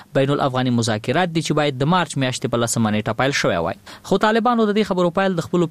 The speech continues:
پنځه زره زندانیانو په ازادۍ پورې مشروط کړ، چې بالاخره یې حکومت ټول بندیان آزاد کړل. امریکا هم له دې خبرو ملاتړ کړی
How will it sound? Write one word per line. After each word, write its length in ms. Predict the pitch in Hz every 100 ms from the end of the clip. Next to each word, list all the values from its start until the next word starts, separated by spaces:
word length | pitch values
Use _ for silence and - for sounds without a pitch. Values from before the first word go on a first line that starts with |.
| 165
پنځه 220 | 170 196
زره 160 | 165 131
زندانیانو 460 | 123 110 120 143 -
په 80 | 151
ازادۍ 300 | 160 180 180
پورې 180 | 98 98
مشروط 380 | 101 - 110 107 104
کړ، 120 | 90 - - -
چې 60 | 117
بالاخره 340 | 117 170 170 156
یې 180 | 131 113
حکومت 320 | 120 131 -
ټول 140 | 123 113
بندیان 300 | 117 135 147
آزاد 320 | 139 131 113
کړل. 200 | - 110 - - -
امریکا 260 | 175 208 226 220
هم 80 | 208
له 60 | 180
دې 140 | 180
خبرو 260 | 170 180 180
ملاتړ 400 | 160 135 165
کړی 80 | 170